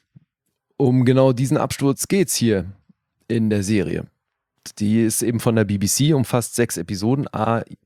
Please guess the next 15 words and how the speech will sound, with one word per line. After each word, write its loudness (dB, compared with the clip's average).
immer 0
so -2
eine 0
Stunde. 0
Und 0
parallel 4
wirklich -2
nahezu -2
kam 2
eben -2
Lockerbie, 0
A -2
Search 2
for -4
Truth 2